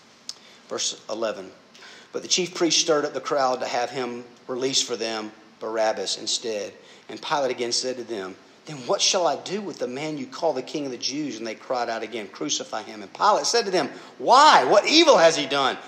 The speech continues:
But they shouted all the more, "Crucify him." So Pilate, wishing to satisfy the crowd, released for them Barabbas, and having scourged Jesus, he delivered him to be crucified.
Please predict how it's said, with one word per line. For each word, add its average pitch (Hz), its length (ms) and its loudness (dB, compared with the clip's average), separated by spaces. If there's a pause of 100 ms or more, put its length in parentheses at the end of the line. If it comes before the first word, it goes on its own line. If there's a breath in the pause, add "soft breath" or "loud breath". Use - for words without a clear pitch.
(180 loud breath)
But 135 100 -2
they 131 140 4
shouted 120 440 2
all 107 140 4
the 104 80 -2
more, 104 200 -2
"Crucify 110 520 -2
him." 101 180 -10
So 101 160 -6
Pilate, 127 440 0
wishing 113 260 -4
to 101 60 -8
satisfy 110 480 -2
the 101 80 -6
crowd, 107 380 -4
released 104 380 -6
for 120 120 -12
them 110 240 -8 (300 loud breath)
Barabbas, 107 480 -2
and 101 120 -10
having 107 260 -6
scourged 160 640 0
Jesus, 120 340 -6
he 123 80 -12
delivered 110 460 -8
him 104 220 -10
to 101 80 -14
be 92 120 -14
crucified. - 680 -12